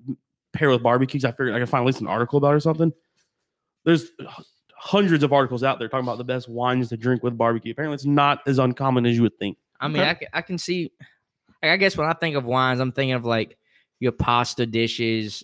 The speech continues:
Speaker 2: a steak dinner, not a, <laughs> not a brisket and barbecue combo with a half chicken with the barbecue sauce, you know?
Speaker 3: Yeah, that's what I was gonna say. Like, you know, we're talking about, like, perfect beer pairings. I mean, you think about it, like,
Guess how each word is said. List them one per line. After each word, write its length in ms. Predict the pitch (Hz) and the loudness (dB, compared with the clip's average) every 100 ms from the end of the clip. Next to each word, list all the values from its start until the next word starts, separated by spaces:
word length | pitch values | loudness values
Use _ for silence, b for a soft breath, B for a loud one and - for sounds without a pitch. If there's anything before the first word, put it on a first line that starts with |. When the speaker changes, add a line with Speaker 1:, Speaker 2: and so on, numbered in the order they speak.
| - | -12
Speaker 2:
a 60 | 117 | -10
steak 480 | - - 120 104 | -6 -2 -2 0
dinner, 560 | 113 120 113 110 107 - _ _ _ _ _ _ - | -2 0 0 0 -2 -8 _ _ _ _ _ _ -8
not 320 | 110 123 139 | -2 2 4
a, 200 | 135 113 - _ _ - | 2 0 -10 _ _ -8
<laughs> 440 | - - 156 160 | -6 0 0 2
not 160 | 170 156 | 2 4
a 60 | |
brisket 580 | 139 131 139 - 143 127 | 4 4 4 4 2 2
and 160 | 113 117 | 0 0
barbecue 720 | 127 123 127 - 127 113 113 _ b b b - | 0 0 -4 -6 -2 -2 -6 _ b b b -6
combo 640 | 160 147 131 120 120 117 | -2 0 -2 -4 -6 -4
with 140 | 117 113 | -2 0
a 280 | 110 120 127 _ _ _ | 0 0 -8 _ _ _
half 360 | - 151 113 - | -6 -4 -4 -6
chicken 400 | - 139 139 123 | -6 -6 -6 -10
with 140 | 117 | -12
the 60 | 110 | -10
barbecue 440 | 127 120 113 117 | -8 -8 -6 -4
sauce, 240 | 110 117 - | 2 2 2
you 160 | 113 | 2
know? 280 | 110 107 110 - | 2 2 0 -4
Speaker 3:
Yeah, 260 | 120 120 110 - B B | -2 0 0 -6 B B
that's 200 | 147 175 | 4 6
what 80 | 190 | 6
I 80 | 131 | 6
was 120 | 117 | 4
gonna 180 | 117 104 | 0 0
say. 200 | 123 113 | 2 2
Like, 260 | 98 95 - | 2 0 -6
you 140 | 127 | -4
know, 80 | 107 | 0
we're 120 | 110 | 0
talking 260 | 131 131 113 | 2 2 0
about, 300 | 104 104 98 | 0 0 0
like, 180 | 87 - | -4 -2
perfect 360 | 120 107 90 92 | 0 0 -2 0
beer 180 | 104 | -2
pairings. 500 | 104 107 101 95 95 - | 0 -2 -2 -4 -10 -8
I 40 | |
mean, 160 | 110 110 | -6 -4
you 80 | 160 | -2
think 200 | 147 151 | -2 0
about 240 | 104 98 | 2 2
it, 80 | 87 | 0
like, 320 | 101 95 | -2 -2